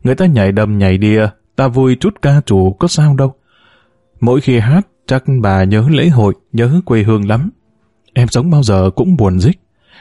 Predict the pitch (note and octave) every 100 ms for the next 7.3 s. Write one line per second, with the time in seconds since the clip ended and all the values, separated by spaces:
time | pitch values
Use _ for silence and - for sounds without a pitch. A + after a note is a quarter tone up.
0 | - B2 B2+ F#3 F3+ C#3+ G3+ A2 F2 -
1 | A2 E3 B3+ _ - - A#2 A#2+ G#2 F#2+
2 | F#2+ - G2 F2+ C#3 - F3+ B2+ F#2 _
3 | - B2 F3 - D#3+ D#3+ A2+ G2+ G2 -
4 | A#2+ G#3 - D#3 C#3 F#2 F#2 G2 - _
5 | _ _ _ _ _ _ _ _ _ _
6 | - C3+ C3+ D3 D3+ F3 A2+ A#2 D#3+ C#3+
7 | F#2+ F#2 A#2